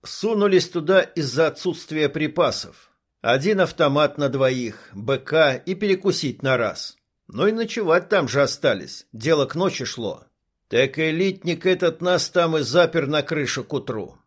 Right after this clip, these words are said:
Нагнал снова мелочи, бегунов и лотерейщиков в основном,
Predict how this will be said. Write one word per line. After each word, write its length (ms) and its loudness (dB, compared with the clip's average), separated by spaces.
Нагнал 540 2
снова 380 2
мелочи, 680 2
бегунов 640 0
и 40 -4
лотерейщиков 840 0
в 40 -4
основном, 640 -4